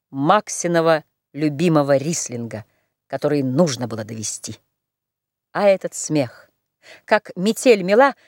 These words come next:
так мы от смеха мотались, как Норд-Ост налетал, так смех из нас вылетал. Метель вожатого из капитанской дочки. И у Адама та же борода.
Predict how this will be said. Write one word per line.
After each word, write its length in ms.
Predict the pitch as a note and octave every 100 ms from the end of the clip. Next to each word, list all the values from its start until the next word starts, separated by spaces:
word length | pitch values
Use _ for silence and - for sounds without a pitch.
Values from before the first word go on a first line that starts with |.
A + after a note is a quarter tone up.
| _
так 240 | G#3 -
мы 200 | A3+ D4+
от 260 | C4+ F#3+ F#3
смеха 520 | - A3+ C4+ - D#3+
мотались, 680 | D3 F3+ A3+ E4 C#4+ F#3+ -
как 260 | A#3+ A#3 -
Норд-Ост 960 | G#3+ B3+ A3+ _ _ B3+ A#3 - - -
налетал, 580 | D#3+ E3 G3+ D#4+ C4+ - - _ -
так 180 | G3+
смех 480 | - - A3 D4+ -
из 160 | F3+ D3
нас 380 | D#3 C3+ - -
вылетал. 760 | C#3+ B3+ G3+ - D#3+ C3 A#2 _ _ _ _ _ -
Метель 380 | F3 F#3 A3 F#3
вожатого 640 | F3+ F#3 E3+ - B2+ A#2 _ _ _ _ _ _ -
из 140 | C3+
капитанской 680 | - C#3 D3+ D3 B2+ - C3+
дочки. 500 | C3+ B2+ - - A2 - _ _ _ _ _ _
И 180 | D#3 - -
у 160 | E3+ -
Адама 640 | E3+ F3 E3 G#3+ E3+ C3 - _
та 240 | - D#3 A#2+
же 200 | A2 A#2
борода. 520 | G#2+ B2 A#2+ A#2+ -